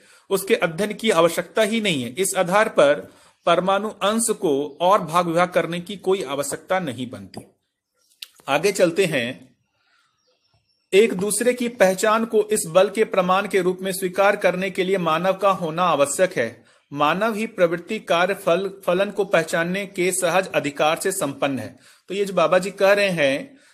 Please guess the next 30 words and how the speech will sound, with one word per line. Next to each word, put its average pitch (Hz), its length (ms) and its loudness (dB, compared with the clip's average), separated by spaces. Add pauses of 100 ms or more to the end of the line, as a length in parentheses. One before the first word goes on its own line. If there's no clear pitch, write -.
(200)
कि 196 80 -6
ये 196 160 2
जो 208 140 2
एक 185 60 -2
दूसरे 185 280 -2
को 208 160 -2
पहचानना 175 680 0
जो 185 140 -2
है, 143 320 2
उसका 185 360 0
अध्ययन 185 400 -4
करने 190 340 0
के 185 140 0
लिए 143 340 0 (140)
या 170 80 -2
स्वीकार 202 400 0
करने 190 300 -4
के 190 120 -6
लिए 196 160 -2
मानव 175 360 -2
का 196 160 0
होना 170 260 -2
आवश्यक 139 480 0
है, 117 60 -4
कोई 190 220 -4 (140)
और 180 340 2
इसका 180 280 -4
अध्ययन 160 420 -6
नहीं 131 240 -6
करेगा। 101 360 -10